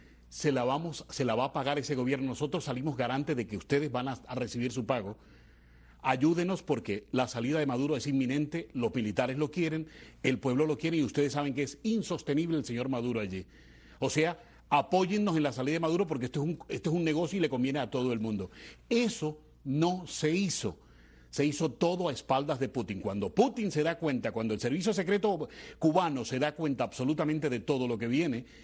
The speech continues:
y cómo está pasando, ahí Putin entonces vuelve y toma el protagonismo y dice, No, no, no, no, no, si Maduro se va a ir, no, no, no, que no se vaya, ni lo dejen ir tampoco, que se quede allí primero,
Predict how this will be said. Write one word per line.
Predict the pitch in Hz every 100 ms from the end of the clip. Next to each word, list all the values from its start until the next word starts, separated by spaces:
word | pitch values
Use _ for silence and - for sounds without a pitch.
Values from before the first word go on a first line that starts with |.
| -
y | 107
cómo | 104 160
está | 196 196
pasando, | 175 156 151 117 143 147 - - - - - -
ahí | 107 127
Putin | - 127 151
entonces | 147 123 127 123 151 -
vuelve | 127 113 117 127 190
y |
toma | 151 123
el | 127
protagonismo | 131 117 120 135 170 127
y |
dice, | 117 135 127
No, | 120 156
no, | 131 147 - - - - - - - -
no, | 110 135
no, | 156
no, | 135 135
si | - 135
Maduro | 120 113 165 196
se | 175
va | 175
a |
ir, | 160
no, | 123 143
no, | 160
no, | 147 151
que | 117
no | 127
se | 165
vaya, | 156 175 185
ni | 165 156
lo | 135
dejen | 135 143 156
ir | 165 165
tampoco, | 151 131 190 - - - - - - - - - -
que | -
se | 143
quede | - 165 190
allí | 170 147 175
primero, | 127 135 220 180